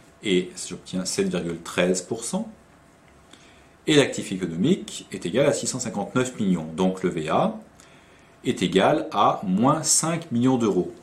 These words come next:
On est ici avec une V A légèrement négative. Il n'y a pas création de valeur.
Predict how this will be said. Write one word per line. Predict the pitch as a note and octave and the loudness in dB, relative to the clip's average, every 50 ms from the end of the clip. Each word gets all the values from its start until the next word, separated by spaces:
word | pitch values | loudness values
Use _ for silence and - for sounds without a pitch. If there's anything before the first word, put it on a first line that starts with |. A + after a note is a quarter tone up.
| - - G2 | -12 -4 0
On | F#2+ | 0
est | F#2+ F#2 - - | 0 0 -2 -6
ici | - - - D#3+ F3 F3+ F#3 F#3 - - - - | -8 -6 -2 0 2 2 0 0 -4 -12 -12 -10
avec | G2 F2+ G2 F#2+ - - | -6 -4 -4 -6 -4 -6
une | G2 F2+ E2 | -6 -4 -4
V | D#2+ E2+ E2+ F#2 | -4 -4 0 2
A | G2+ - - F#2 F#2+ - - - - _ - | 2 2 2 0 -2 -6 -14 -20 -20 _ -6
légèrement | F#2 F2+ F#2+ A2 A#2+ A#2+ A2+ A#2 A#2+ A#2 A2 G#2 G#2+ G2+ G2+ G2+ - - F2 | -2 0 2 4 4 2 2 0 0 0 0 0 -2 -2 -2 -4 -4 -6 -4
négative. | E2 F2 F#2+ F#2+ F#2+ F2+ - - - - E2 F2 A2 C#3 E3+ F3 D3+ - - - - - - - - - | 0 2 2 4 4 2 0 -2 -8 -6 -4 -2 0 0 0 -2 -4 -6 -8 -10 -14 -20 -20 -16 -8 -2
Il | F#2+ | 2
n'y | F2+ F#2 F2+ | 2 4 4
a | E2+ - | 2 0
pas | - - - - C#3+ D3+ | -2 -2 0 2 2 2
création | - - - F#2+ F#2 F#2 - - A2+ G#2 | 0 -2 -2 0 0 0 0 -2 -2 -2
de | F#2+ | 0
valeur. | F2+ F2 E2+ D2+ D2 - - - | 0 -2 -2 -4 -6 -8 -10 -14